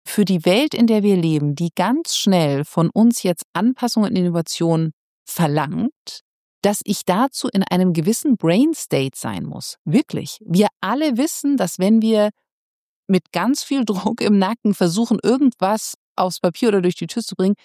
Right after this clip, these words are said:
dass da nicht die Innovation entsteht. Da muss man wirklich nicht für studiert haben, das Thema, dass das total nachvollziehbar ist. Und zu sagen, wir brauchen Menschen, die in einem Brain State sind, wo überhaupt sowas passieren kann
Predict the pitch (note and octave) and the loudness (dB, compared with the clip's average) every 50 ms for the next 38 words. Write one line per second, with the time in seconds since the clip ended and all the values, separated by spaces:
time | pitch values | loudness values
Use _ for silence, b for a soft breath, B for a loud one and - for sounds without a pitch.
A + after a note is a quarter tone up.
0 | b b b - F3+ F3 - - F#3 G3 A3+ A3 G#3+ B3+ - - - A3+ - G3+ | b b b -4 -2 -2 -2 -2 0 2 4 4 4 4 2 0 -2 0 2 2
1 | G3 F3 F3 E3 - - G#3+ A#3+ A3+ D#3+ D#3 D3 - - - - - - D#3 D#3 | 4 4 2 0 0 2 2 2 2 2 0 -4 -6 -6 -8 -6 -2 -2 0 2
2 | F3 F#3+ F3+ F3 D#3+ F3+ A3 G#3+ G3+ E3+ F#3+ F#3 - - F3+ - - F3 D#3+ F3 | 2 2 2 2 2 2 2 2 2 2 2 0 0 -2 -4 -2 -2 -2 -2 0
3 | F#3+ G#3+ G3 - F#3 E3+ D#3 D#3 D#3 D3+ D3+ - - D#3+ D#3+ F3+ G3+ A#3 A#3+ B | 0 -2 -2 -2 -2 -2 0 0 0 -2 -2 -2 -2 0 2 2 2 2 0 B
4 | B B B - E3+ E3 - - G3 A3+ - - _ _ - - F#3+ F3 - _ | B B B -2 -2 -2 0 -2 -2 -2 -2 -8 _ _ -2 0 0 0 0 _
5 | - - G3+ A3 B3 A#3+ A#3 B3+ B3+ - - E3 D#3+ - - - - D#3 - - | -4 -2 -2 0 0 0 0 0 -2 -2 -4 -6 -6 -6 -8 -8 -6 -6 -6 -6
6 | - - - F3+ - - F#3 E3 F3+ G3 G#3 A#3+ B3 A#3+ G#3 F3 F3 E3 E3 - | -6 -6 -6 -4 -2 -2 -2 0 2 2 2 2 2 2 0 0 -2 -2 -4 -4
7 | - - F3 G#3+ D4 - - - B3 G#3 G3+ A3 A#3+ C4 - - - G#3+ G#3+ A#3+ | -4 -4 -2 -2 -2 -2 0 0 2 2 2 2 2 0 0 -2 -2 -2 -2 -2
8 | C#4 b b b b b b b - F#3 F3+ F3 - - E3 D#3+ D#3 D3+ - D3+ | -2 b b b b b b b 0 2 2 2 2 0 0 0 -2 0 0 2
9 | D#3+ F#3 A#3 C#4 D#4+ E4 - - - A3+ A3+ A3+ - - - A3+ A3+ - - F3+ | 2 4 4 2 2 0 -2 -4 -2 -2 -2 -2 -2 0 2 2 2 2 2 0
10 | F#3 - G3 F3+ F3+ E3 - F#3 A3 G#3+ - - - G#3 G3 F3+ F3+ F3 - - | -2 0 0 0 -2 -2 0 -2 -2 -2 -2 -2 -2 0 2 2 0 0 -2 -4
11 | - D#3+ D3+ - - - - B3+ D#4+ D#4+ D#4 C#4 A#3+ - - - - - - | -4 -4 -4 -4 -4 -2 0 2 2 4 4 4 2 0 -2 -8 -8 -6 -8